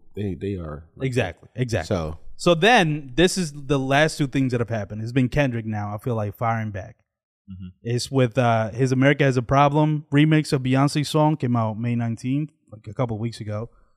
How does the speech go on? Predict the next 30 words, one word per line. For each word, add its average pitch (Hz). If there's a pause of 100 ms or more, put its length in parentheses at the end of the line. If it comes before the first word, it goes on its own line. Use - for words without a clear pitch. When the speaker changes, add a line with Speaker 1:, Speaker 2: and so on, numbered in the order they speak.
(440)
Speaker 2:
Um, 127 (1160)
I 135
don't 123
feel 107
like 95
reading 98
these 92
bars. 95 (180)
Speaker 1:
That's -
too 117
Speaker 2:
They're, 170
Speaker 1:
weird. 185
Speaker 2:
they're 190
pretty 180
much 143
all 131
reaches. 131
Speaker 1:
Okay. 87 (320)
Speaker 2:
But 131
I 139
just, 147
I 143
just 139
noticed 135
the 120
energy 131
on 139
there. 143
But 127
then 151